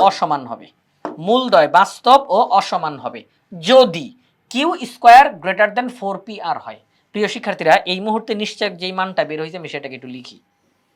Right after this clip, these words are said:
নিশ্চয়ক বের হয়েছে কি? নিশ্চয়ক বের হয়েছে কিউ স্কয়ার মাইনাস ফোর পি আর। কিন্তু আমরা এটার মানটা জানি না, এটার মান কি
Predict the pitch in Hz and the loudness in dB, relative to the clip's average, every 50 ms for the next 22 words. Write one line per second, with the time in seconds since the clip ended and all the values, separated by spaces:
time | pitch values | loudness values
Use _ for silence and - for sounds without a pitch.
0 | _ _ _ _ _ _ _ - 156 165 180 - - 202 180 175 165 170 165 175 | _ _ _ _ _ _ _ -16 -12 -12 -12 -8 -6 -6 -6 -6 -6 -6 -6 -8
1 | 170 - 202 - - 202 202 220 269 254 - _ _ _ - - - _ _ _ | -8 -10 -12 -14 -10 -8 -8 -8 -8 -8 -12 _ _ _ -20 -20 -20 _ _ _
2 | - 156 165 185 185 - - 202 190 175 165 165 165 170 165 165 - 208 208 - | -14 -10 -8 -8 -8 -6 -6 -6 -6 -6 -6 -6 -6 -6 -8 -10 -10 -12 -12 -12
3 | 196 196 214 233 247 175 151 - - - 180 196 220 214 170 156 147 143 143 147 | -12 -10 -10 -10 -10 -12 -16 -14 -6 -2 0 2 0 0 -2 -4 -6 -6 -6 -6
4 | 160 185 214 226 - - _ _ _ _ _ _ - - - 196 208 226 233 220 | -4 -4 -4 -4 -6 -12 _ _ _ _ _ _ -20 -12 -6 0 2 2 2 0
5 | 226 - 202 180 170 151 - 143 131 113 - - _ _ _ _ - 190 196 196 | -2 -8 -12 -12 -10 -8 -4 -4 -4 -4 -6 -8 _ _ _ _ -10 -6 -4 -2
6 | 196 190 190 190 180 175 185 214 233 226 - 190 175 156 185 185 175 160 151 143 | -2 0 0 -2 0 2 2 2 2 4 6 6 6 6 6 2 2 0 -6 -6
7 | 139 143 151 151 160 170 175 175 170 175 | -4 -2 -2 -2 0 -2 -4 -4 -6 -12